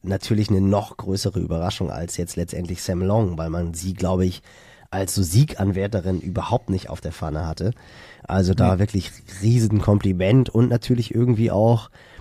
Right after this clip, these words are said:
Speaker 1: wenn man sich dann mal anguckt, wie sie, die Leistungsentwicklung, die sie hatte, sie kommt ja auch von der Kurzdistanz, ähm,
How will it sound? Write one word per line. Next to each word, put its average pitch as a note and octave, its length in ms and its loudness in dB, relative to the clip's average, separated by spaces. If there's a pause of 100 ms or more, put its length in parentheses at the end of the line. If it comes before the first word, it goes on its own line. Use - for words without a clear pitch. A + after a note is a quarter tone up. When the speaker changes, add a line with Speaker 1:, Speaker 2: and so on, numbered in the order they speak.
(140)
Speaker 1:
wenn G2+ 100 4
man G#2 100 6
sich G#2+ 140 0
dann G#2+ 140 4
mal D#2+ 80 2
anguckt, - 380 -4
wie G2+ 120 0
sie, G#2 420 0 (120)
die G2+ 60 -2
Leistungsentwicklung, G#2+ 760 -2
die G#2+ 100 -2
sie G#2 120 -2
hatte, A#2 160 0
sie F#2+ 100 -6
kommt A2 220 -2
ja F#2+ 80 -4
auch G#2 100 -6
von G2 140 -8
der G2+ 80 -6
Kurzdistanz, B2 640 -4 (880)
ähm, G#2 560 2